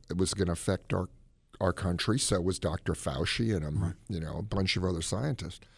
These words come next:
Speaker 1: But we are gonna have to realize this is not gonna go away completely. It's just
Speaker 2: Mm-hmm.
Speaker 1: not.
Speaker 2: Mm-hmm.
Speaker 1: The genie, the covid genie,
Speaker 2: Yeah.
Speaker 1: is out of the bottle. It's gonna mutate again.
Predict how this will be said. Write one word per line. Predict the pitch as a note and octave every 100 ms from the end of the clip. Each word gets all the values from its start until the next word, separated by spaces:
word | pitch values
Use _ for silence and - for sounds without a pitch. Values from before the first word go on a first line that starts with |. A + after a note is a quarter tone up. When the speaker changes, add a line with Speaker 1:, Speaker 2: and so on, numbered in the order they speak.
| - - - - _
Speaker 1:
But | B2 A#2+ - - - _ _ _
we | - A#2+ D3 D#3+ E3 E3 -
are | A2
gonna | F#2+ G#2 F#2
have | E2+ - A2 A#2 -
to | G#2
realize | G2 F#2+ F2+ - G1+ - - _
this | - A#2 -
is | C#2+ C2+
not | D#2 D#2+ F2 G#2+ - -
gonna | - F#2 F2+ -
go | -
away | - A#2+ G2 D#2+ F2 G#2
completely. | B2+ B2+ E3+ A#3 F2 E2+
It's | C3+
just | B2 A#2
Speaker 2:
Mm-hmm. | A2+
Speaker 1:
not. | G2+ D3 B3 - - _
Speaker 2:
Mm-hmm. | A#2 G#2 G#2+ G2+ -
Speaker 1:
The | G2
genie, | F2+ A2+ C#3 E3 D3+ D3+ E3 G#3 - - _ _
the | A2+
covid | - A#2+ C#3+ D#3+
genie, | C3+ G#2 F#2 G2 A2
Speaker 2:
Yeah. | A#2 F#2+ - _
Speaker 1:
is | G2 F#2
out | - F#2+ A#2
of |
the | D#3+
bottle. | B2+ G#2+ G2 G2 A2 - - - -
It's | F2
gonna | E2+ E2+
mutate | D#2 A2 A#2+ B2+ B2+
again. | B2+ G#2+ F#2 F2+